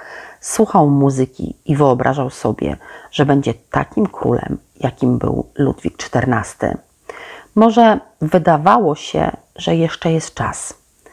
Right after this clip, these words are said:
Jego ojciec całkiem nieźle radził sobie ze sprawowaniem władzy. Był to taki trochę typ króla urzędnika, który sumiennie wypełniał swoje obowiązki.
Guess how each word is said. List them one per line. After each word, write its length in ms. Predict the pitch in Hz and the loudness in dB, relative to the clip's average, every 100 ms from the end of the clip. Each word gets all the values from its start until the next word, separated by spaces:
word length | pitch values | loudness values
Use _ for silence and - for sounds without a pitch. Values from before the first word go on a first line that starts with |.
| - - - - _ | -20 -20 -20 -20 _
Jego 220 | 196 196 220 | 2 6 6
ojciec 300 | 254 - - | 6 2 -2
całkiem 440 | - 240 220 208 208 | 0 2 4 6 8
nieźle 300 | 233 202 156 | 8 6 4
radził 320 | 160 151 151 | 4 0 -4
sobie 300 | - 156 151 | 0 2 2
ze 100 | 143 | 0
sprawowaniem 720 | - - 147 151 160 160 151 | -2 -2 0 0 2 2 2
władzy. 500 | 143 131 123 - 69 - | 4 2 0 -4 -4 0
Był 280 | 156 147 151 | 2 2 0
to 100 | - | -2
taki 280 | 156 147 156 | 0 0 0
trochę 260 | 151 151 151 | 0 0 2
typ 280 | 156 - - - | 0 -2 -20 -4
króla 440 | 170 156 143 135 - - _ - | 2 6 6 2 -4 -20 _ -4
urzędnika, 800 | 160 156 151 135 160 156 - - - - - - - | 0 2 2 2 0 0 -6 -8 -20 -20 -20 -20 -20
który 320 | - 170 165 | -2 2 2
sumiennie 720 | - 156 151 156 160 160 156 | 2 2 4 6 4 4 4
wypełniał 640 | 135 123 131 117 107 - | 2 0 -2 -2 -2 -4
swoje 420 | - - - - - | -6 -6 -4 -2 -2
obowiązki. 880 | - 131 127 107 - - - - | -2 0 0 -2 -8 -14 -20 -20